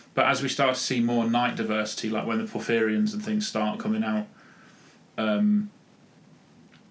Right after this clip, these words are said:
and especially some of the more Mechanicum type knights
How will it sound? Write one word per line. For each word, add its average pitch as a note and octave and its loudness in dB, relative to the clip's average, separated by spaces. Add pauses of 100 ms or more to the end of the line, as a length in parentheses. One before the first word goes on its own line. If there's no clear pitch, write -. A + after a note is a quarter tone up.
and B2 -2
especially B2 -2
some A#2+ -2
of A#2 2
the A2+ 2
more A2+ 2
Mechanicum A#2 -2
type C3 -4
knights - -6